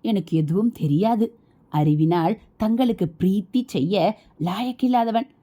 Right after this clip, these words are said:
திரவியத்தால் தங்களுக்கும் சிஷ்யர்களுக்கும் செய்யவும்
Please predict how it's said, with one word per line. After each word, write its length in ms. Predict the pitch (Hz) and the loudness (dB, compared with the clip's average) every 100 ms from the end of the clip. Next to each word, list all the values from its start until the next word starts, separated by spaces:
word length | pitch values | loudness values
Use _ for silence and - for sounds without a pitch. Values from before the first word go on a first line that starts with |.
| _ _ - | _ _ -8
திரவியத்தால் 720 | 139 156 139 156 147 220 190 262 - _ - | -2 0 2 0 0 2 2 0 -8 _ -2
தங்களுக்கும் 640 | 143 143 165 165 269 427 - _ - - | 0 2 2 0 0 -4 -4 _ -8 -4
சிஷ்யர்களுக்கும் 800 | 156 - 175 170 175 185 359 - - | -4 0 0 2 0 0 -2 -4 -4
செய்யவும் 640 | 180 156 165 202 208 | -2 0 0 0 0